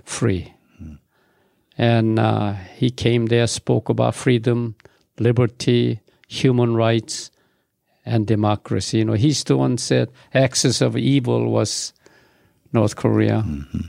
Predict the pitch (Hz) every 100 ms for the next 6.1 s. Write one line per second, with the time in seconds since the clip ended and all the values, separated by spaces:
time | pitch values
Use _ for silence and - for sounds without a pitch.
0 | - - - 110 101 104 107 - 107 101
1 | 107 95 98 104 104 98 - 104 95 90
2 | - - - - - 117 104 - _ _
3 | - - - - - 143 - 135 123 113
4 | - - - 139 123 110 107 107 - _
5 | _ _ _ _ - 131 - - 113 104
6 | 107